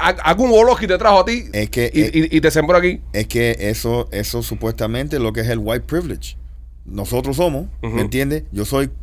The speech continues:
Speaker 2: cubano-americano.
Speaker 1: Claro.
Speaker 2: ¿Ok? Pero tú no dices British American.
Speaker 1: Exacto.
Speaker 2: ¿Tú me
Speaker 1: O
Speaker 2: entiendes?
Speaker 1: German American.
Speaker 2: O German American. ¿Me entiendes? Y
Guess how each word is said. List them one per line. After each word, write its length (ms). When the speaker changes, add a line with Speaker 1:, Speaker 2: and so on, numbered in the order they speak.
Speaker 2:
cubano-americano. 720
Speaker 1:
Claro. 320
Speaker 2:
¿Ok? 180
Pero 400
tú 120
no 120
dices 400
British 320
American. 480
Speaker 1:
Exacto. 300
Speaker 2:
¿Tú 40
me 80
Speaker 1:
O 80
Speaker 2:
entiendes? 240
Speaker 1:
German 240
American. 380
Speaker 2:
O 40
German 260
American. 520
¿Me 100
entiendes? 540
Y 280